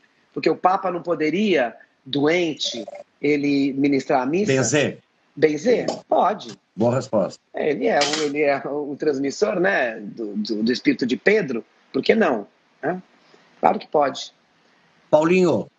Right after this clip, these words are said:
Speaker 2: foi um prazer. Olha, foi uma hora e meia praticamente de live.
Speaker 1: Que bom.
Speaker 2: O, o assunto não se, que seja a primeira de várias, porque você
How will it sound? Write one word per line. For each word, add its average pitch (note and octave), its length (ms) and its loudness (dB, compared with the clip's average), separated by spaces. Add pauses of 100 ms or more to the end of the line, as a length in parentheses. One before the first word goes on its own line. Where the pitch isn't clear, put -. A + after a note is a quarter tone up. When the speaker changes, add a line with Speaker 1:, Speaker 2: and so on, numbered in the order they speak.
(100)
Speaker 2:
foi D#3+ 140 2
um E3 40 0
prazer. D#3+ 300 2
Olha, B2+ 240 0
foi E3+ 340 0 (120)
uma A#3 240 4
hora F3+ 240 4
e E3 60 4
meia D#3+ 320 4
praticamente C3+ 680 0
de A2 140 2
live. B2 520 2 (280)
Speaker 1:
Que A3+ 120 0
bom. D3 340 0 (300)
Speaker 2:
O, G3 320 2
o F#3 60 4
assunto F3+ 420 2
não E3+ 100 4
se, F3 360 2
que F#3+ 280 2
seja G3+ 300 2
a - 20 -8
primeira F#3 400 2
de D3 80 0
várias, C#3+ 420 2
porque - 180 -2
você B2+ 540 2